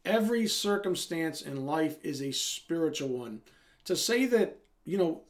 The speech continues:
think of it this way, practically speaking, to say that the, the Word of God, which is light, will, will somehow refract away from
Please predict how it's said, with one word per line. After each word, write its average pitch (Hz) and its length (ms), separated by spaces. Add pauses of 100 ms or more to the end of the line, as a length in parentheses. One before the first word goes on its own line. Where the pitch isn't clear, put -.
think 269 160
of 262 60
it 220 60
this 196 180
way, 139 160
practically 170 560
speaking, 139 360
to 131 80
say 233 260
that 247 200
the, 151 280
the 143 160
Word 160 280
of 180 100
God, 135 260
which 135 180
is 160 160
light, 131 280 (1080)
will, 202 440
will 202 340
somehow 214 640
refract 165 920
away 151 380
from 156 400